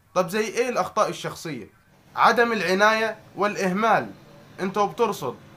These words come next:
مش واخد بالك، مش حاطط في بالك. تمام؟ ممكن إنك أنت حاسس نفسك متمكن وبتدي إهمال وشغال،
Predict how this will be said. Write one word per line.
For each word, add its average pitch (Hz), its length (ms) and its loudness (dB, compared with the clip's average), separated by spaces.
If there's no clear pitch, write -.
مش 131 160 -12
واخد 190 360 4
بالك، 180 360 2
مش 143 120 -12
حاطط 185 320 -2
في 185 100 -4
بالك. 196 420 0
تمام؟ 190 440 2
ممكن 240 580 -2
إنك 156 300 -4
أنت 143 500 -6
حاسس 180 460 2
نفسك 196 320 -8
متمكن 175 680 -6
وبتدي 156 680 -6
إهمال 180 500 2
وشغال، 160 680 0